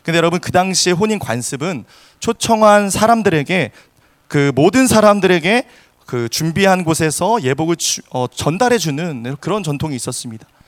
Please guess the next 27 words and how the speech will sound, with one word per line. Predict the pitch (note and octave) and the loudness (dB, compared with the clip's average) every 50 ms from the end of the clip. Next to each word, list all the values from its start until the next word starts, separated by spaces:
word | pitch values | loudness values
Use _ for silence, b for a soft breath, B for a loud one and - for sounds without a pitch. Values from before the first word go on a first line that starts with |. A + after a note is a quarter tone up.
| b b b b b | b b b b b
그럼에도 | b F3 G3+ A3 A3+ A3+ A3+ G#3+ | b 2 2 4 2 2 0 -2
불구하고 | - D#3 D3 D#3+ D#3 F#3 F3+ E3 E3+ D#3 C3+ D3 E3+ G#3 A#3+ - B B B B | -2 -2 -2 -2 0 0 0 0 -2 -2 -2 0 0 0 0 -2 B B B B
이 | D#3 E3+ | -6 -4
사람은 | E3+ - F3 F3 E3+ E3 D3+ D#3+ F#3 A#3 G3 b b b b b | -4 -4 -4 -4 -4 -4 -2 -2 -2 -2 -4 b b b b b
그 | - C3+ | -8 -6
혼인 | B2 B2+ G3 G#3 G#3+ G#3 F3+ | -4 -2 -2 -2 0 0 0
예복을 | D3 C3+ C#3 C3 A#2+ C#3+ E3+ A3+ B3+ - b b b b | -2 -2 -2 -2 0 2 2 2 0 -2 b b b b
입지 | D3 D#3 - - - - E3+ | -6 -6 -4 -4 -4 -2 -2
않고 | D3 A#2 A2 A2 - - - C#3+ D3+ F3+ G#3+ A#3+ - _ - | -2 -4 -4 -8 -12 -10 -4 -2 0 0 0 -2 -6 _ -10
들어왔다라는 | - B2+ B2 B2 G#2+ G2 - - A#2+ A#2+ B2 A#2+ A#2+ | -6 -4 -4 -4 -4 -6 -6 -6 -6 -6 -6 -6 -8
것이죠. | A2+ G#2+ G#2 - - - - _ _ _ _ _ _ _ _ b b b b b b b b | -10 -12 -14 -14 -16 -18 -20 _ _ _ _ _ _ _ _ b b b b b b b b
임금은 | C3+ C#3 C#3+ D#3 E3+ D#3+ B2+ | -4 -4 -2 -2 -2 0 2
"왜 | C3 D#3 E3+ F#3 F#3 F3+ E3+ | 4 4 4 4 4 4 2
예복을 | D3 C3+ D#3 D#3 D#3+ D#3 | 2 2 0 0 0 -2
입지 | C#3 B2+ - - D#3 | -4 -4 -4 -4 -2
않았냐?"라고 | C3+ A#2+ B2+ C3 C3 C#3 D3+ D#3 D3+ C#3+ C3 B2 C3 C3 | -2 -2 -2 -4 -2 -2 0 0 0 0 -2 -4 -6 -6
물었더니 | G#2+ A2+ A#2+ A#2 - - A2+ A2+ A#2+ D3 G3+ A#3 b b b b b | -6 -6 -6 -6 -6 -8 -8 -6 -6 -6 -8 -8 b b b b b
"아무 | - - G#2+ G2+ C3 D3 D3+ | -12 -10 -8 -6 -6 -4 -4
말도 | D#3 D3 C3 B2+ - C3+ | -4 -4 -4 -6 -6 -8
못했다." | B2 A2 A2 - - A#2 _ - A#2 A#2 A#2 A2+ | -8 -8 -8 -10 -10 -12 _ -10 -10 -10 -10 -10
하고 | A2 A2 - - C3 B2 A2+ - _ b b b b b b | -12 -12 -10 -10 -10 -10 -12 -16 _ b b b b b b
결국은 | - A#2+ A#2+ A#2+ B2+ A#2 A#2 A2+ - - - | -2 -2 -2 -2 -2 -2 -2 -4 -4 -6 -8
십삼 | - - D#3 - F#3+ F#3 F#3 | -6 -6 -4 0 0 0 2
절을 | D#3+ E3 D#3 D#3 | 2 0 0 0
보시면 | C3 B2+ - A#2 A#2 C3+ D#3 C#3 G2+ - B B B B B B B | 0 -2 -4 -4 -4 -4 -2 -4 -4 -6 B B B B B B B
손발이 | - - F3+ F#3 E3+ F3+ E3+ E3 D#3+ | -6 -4 -2 2 2 2 2 2 0
묶여 | C3 B2 A#2 - - A#2+ A2+ B2 D#3 | -2 -2 -4 -4 -4 -2 -2 -2 -4